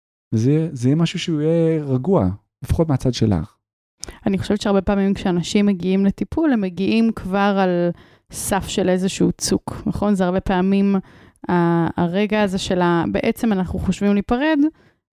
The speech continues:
Speaker 2: אבל מוצא אחרון אנחנו באים לטיפול." לבדוק אם איכשהו אולי נצליח לא להיפרד, אבל, אבל ז-, זו הייתה המחשבה שהביאה אותנו לפה.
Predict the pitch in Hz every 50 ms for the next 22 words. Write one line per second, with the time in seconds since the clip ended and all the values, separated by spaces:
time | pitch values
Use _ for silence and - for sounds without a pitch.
0 | - - 202 202 202 196 196 190 - - 226 208 - 240 233 247 285 269 240 208
1 | 196 - - 196 185 180 180 185 196 196 196 - 185 - - 208 208 - - -
2 | _ _ _ - 190 185 180 175 208 196 - - 208 196 180 175 - - 233 220
3 | 196 - - - - 208 202 180 - - 202 202 196 196 190 180 - - - 202
4 | 190 180 - 233 240 254 247 - 220 180 190 190 185 190 170 165 185 170 170 170
5 | - - - _ _ _ _ _ _ - - 190 175 190 196 - - 208 208 -
6 | - 220 202 208 226 220 208 - 220 208 202 202 - - - 185 175 175 - -
7 | 180 175 180 196 180 170 - - - 104 104 - - - -